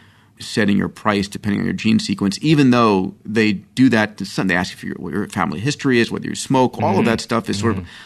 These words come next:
Speaker 1: like pseudo genetic sequencing, but you'll get your health insurance and your life insurance premiums. And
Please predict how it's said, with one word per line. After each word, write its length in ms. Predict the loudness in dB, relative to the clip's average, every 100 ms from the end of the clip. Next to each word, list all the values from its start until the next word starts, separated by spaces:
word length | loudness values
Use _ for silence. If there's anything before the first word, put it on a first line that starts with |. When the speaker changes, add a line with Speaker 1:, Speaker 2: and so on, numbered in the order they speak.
| -6
Speaker 1:
like 140 | -6 -4
pseudo 640 | -2 2 4 4 2 -2 -6
genetic 340 | -4 -2 -2
sequencing, 580 | -2 -2 -2 -2 -2 -2
but 220 | -2 -4 _ -20 -20 _ _ _ 0
you'll 180 | 4 4
get 160 | 2
your 120 | 2
health 260 | 2 2 0
insurance 400 | -2 0 0 0
and 60 | 0
your 100 | 2
life 320 | 2 0 -4
insurance 480 | -6 -2 -2 -2 -4
premiums. 680 | -4 0 2 2 0 0 -2
And 360 | 0 0 -2